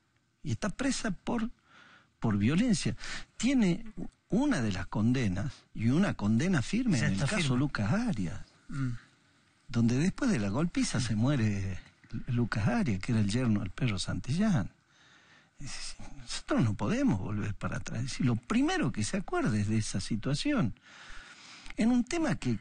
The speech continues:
Speaker 1: que fue a la Corte, es decir, estuvieron todos los organismos internacionales encima, que se callaron la boca. Desde que la Corte vio el expediente y dijo,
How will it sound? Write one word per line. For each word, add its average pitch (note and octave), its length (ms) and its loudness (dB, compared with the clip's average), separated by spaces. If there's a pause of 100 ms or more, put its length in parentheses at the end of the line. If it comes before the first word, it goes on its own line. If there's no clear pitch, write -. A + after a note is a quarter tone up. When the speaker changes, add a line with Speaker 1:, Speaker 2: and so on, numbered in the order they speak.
Speaker 1:
que A2+ 140 2
fue D#3 220 0
a - 20 2
la G2+ 140 2 (140)
Corte, D3 480 -2
es A2+ 60 2
decir, A#2+ 340 2
estuvieron F#3 540 2 (120)
todos C4+ 280 0
los G2+ 120 0
organismos A#2 520 2
internacionales G#2+ 880 2
encima, A2 640 2
que - 160 -4
se A#2+ 160 0
callaron G#3+ 500 2
la G2 80 2
boca. G2+ 460 -4 (480)
Desde C3+ 280 2
que C#3 120 -2
la D3+ 100 2
Corte C#4+ 400 -2
vio C#3 160 2
el C3 80 0
expediente A#2+ 560 0
y - 20 2
dijo, D#3+ 400 0